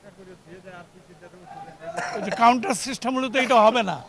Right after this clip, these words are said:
কাউন্টার সিস্টেম হলে তো আমি প্যাসেঞ্জার নেওয়ার জন্য, আমি সারাদিন গাড়ি চালায় রাত্রের বেলা, রাত্রে যাইতে হয় না, মালিকে এক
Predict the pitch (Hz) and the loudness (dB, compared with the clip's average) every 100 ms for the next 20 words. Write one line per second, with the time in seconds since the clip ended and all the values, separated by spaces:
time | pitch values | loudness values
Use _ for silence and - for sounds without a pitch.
0 | - - _ - - - - _ _ _ | -20 -20 _ -20 -20 -20 -20 _ _ _
1 | _ _ _ _ 170 180 196 240 196 226 | _ _ _ _ -2 0 -2 -4 -4 -6
2 | 233 - 247 247 247 240 240 240 202 254 | -6 -2 0 0 0 2 2 2 -2 -4
3 | 196 240 240 247 240 240 233 202 220 190 | -2 -4 -2 0 2 4 4 0 -4 -6
4 | 143 117 _ _ _ _ - 175 202 240 | -10 -14 _ _ _ _ -6 -2 -2 -4
5 | - 269 262 247 262 247 240 240 247 254 | 2 6 6 4 0 2 4 4 2 2
6 | 247 208 143 127 _ _ _ 156 202 226 | 4 4 2 -6 _ _ _ 0 2 2
7 | - 240 240 240 247 240 220 233 247 254 | 2 0 4 4 6 4 6 4 4 -2
8 | 233 254 214 233 196 220 202 151 143 190 | 0 0 2 4 4 4 0 -4 -4 2
9 | 214 226 214 254 302 - _ _ _ - | 2 2 0 2 2 -4 _ _ _ 2
10 | 247 | 2